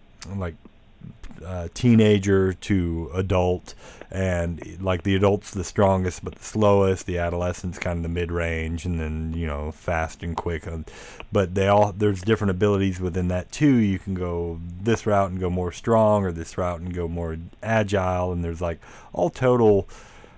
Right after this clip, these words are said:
I don't know, fifteen or twenty different combinations, and then as you master any given skill, kinda like, uh, Final Fantasy Tactics, if you master a squire's whatever skill, you can then equip it on, you know, when you change him to a knight, you can have him do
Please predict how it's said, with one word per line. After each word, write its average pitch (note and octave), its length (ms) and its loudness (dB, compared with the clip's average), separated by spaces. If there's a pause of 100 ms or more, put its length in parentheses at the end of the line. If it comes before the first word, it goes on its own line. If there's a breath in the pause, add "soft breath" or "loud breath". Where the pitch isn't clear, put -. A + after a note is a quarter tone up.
(100)
I A#2+ 60 -4
don't A2+ 100 2
know, F2+ 120 0
fifteen C3+ 460 2
or G#2+ 80 4
twenty A2+ 300 2
different G2+ 260 0
combinations, G2+ 800 2
and F#2 120 0
then F#2+ 140 2
as G2 240 0
you G#2 100 0
master G2 540 0
any F#2+ 140 0
given F2 260 -4
skill, A2+ 420 0
kinda F#2 260 -4
like, F#2 360 -6
uh, E2+ 340 -2
Final F#2+ 260 -2
Fantasy F#2 360 -4
Tactics, - 680 -6
if F2+ 180 -10
you F#2 80 -4
master F2 460 -4
a E2 60 -4
squire's F2+ 640 0
whatever F2+ 380 -4
skill, E2+ 500 -4 (320 soft breath)
you G#2 140 0
can F#2 180 0
then F2+ 160 0
equip F#2 340 -2
it E2+ 120 -4
on, D#2+ 500 -4
you F2 80 -4
know, D#2 400 -4 (220)
when F#2 180 0
you E2+ 80 -4
change F2 300 -4
him E2 80 -6
to F#2+ 160 -2
a F2 40 -2
knight, F2+ 340 0
you F2 160 -8
can E2+ 120 -8
have D#2+ 220 -4
him D#2 140 -6
do D#2 240 -8